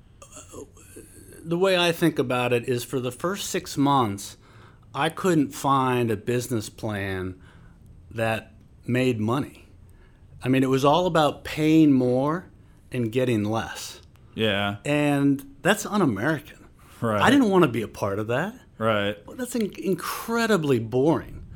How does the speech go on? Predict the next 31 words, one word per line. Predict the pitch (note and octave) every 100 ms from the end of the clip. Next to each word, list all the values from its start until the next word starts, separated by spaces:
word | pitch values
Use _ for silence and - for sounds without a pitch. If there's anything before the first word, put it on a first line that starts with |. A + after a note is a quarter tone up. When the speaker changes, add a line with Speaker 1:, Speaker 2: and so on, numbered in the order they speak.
| - - - -
Speaker 1:
And | C#3 D#3
then, | F3+ F#3+ F3 D#3+
as | C#3+ C#3
entrepreneurs | C#3+ D3+ D#3 - C#3+ D3 C#3+ B2+ A#2
do, | D3+ F3 C#3+ C3
I | B2+
stumbled | B2+ - C#3+ C#3+ B2+
upon | A#2+ - C3 B2 B2 A#2 - - - - -
an | B2+
idea, | B2 A2+ A#2 F3+ G#2+ A#2+ - - - - - - - - - -
researched | C3 D3 D3 D3 C#3+ -
it | D3 -
for | C#3
another | C3+ C3+ B2+
six | - C3+ -
months, | B2 A#2+ C3+ C3
and | B2
we're | A2
ready | A#2 A#2 A2+
to | G#2+
go | A#2 A2
live, | A2 C#3 C3+ G#2 G#2 - - - -
where | B2 B2
I | B2+
could | C3 C3
accomplish | A2+ - F3 F3+ F3+ E3+
my | D#3+
two | D3+ - D#3
goals, | C#3 B2 E2+ E2 -
which | A#2+ -
is | B2 G2+